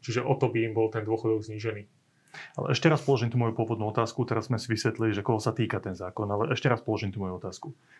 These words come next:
Speaker 2: Na Slovensku je stále množstvo ľudí, ktorí si myslia, že za toho režimu totalitného to bolo OK, že sa im žilo relatívne dobre a že týmto spôsobom, keď zakr-, chcete zakročiť, alebo predkladatelia zákona chcú zakročiť,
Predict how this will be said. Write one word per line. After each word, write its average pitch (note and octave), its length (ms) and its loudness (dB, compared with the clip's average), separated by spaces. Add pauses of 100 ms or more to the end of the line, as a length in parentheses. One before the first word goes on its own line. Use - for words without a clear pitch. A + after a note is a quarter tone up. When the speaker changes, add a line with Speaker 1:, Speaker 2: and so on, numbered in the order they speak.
Speaker 2:
Na A#2 80 0
Slovensku C3 400 2
je - 80 -10
stále D3 240 4
množstvo B2 320 0
ľudí, G#2+ 240 0
ktorí A2 240 -2
si - 160 -8
myslia, A#2 240 0
že G#2 160 0
za G2+ 80 0
toho G2 240 -2
režimu A2 640 0
totalitného G2+ 560 -2
to - 80 -8
bolo G2+ 160 0 (240)
OK, A2 400 0 (400)
že A2+ 80 0
sa G#2+ 160 -4
im G2+ 80 -2
žilo A2 240 2
relatívne G#2+ 400 -2
dobre A2 320 2
a C#3 160 2
že F#2+ 80 -6
týmto G#2+ 320 -4
spôsobom, A2+ 480 -2
keď A#2 240 -4
zakr-, - 240 -2 (160)
chcete - 240 0
zakročiť, A#2 560 0 (400)
alebo G2 160 -6
predkladatelia G#2 640 0
zákona G#2 400 -2
chcú - 160 -8
zakročiť, G#2+ 480 -2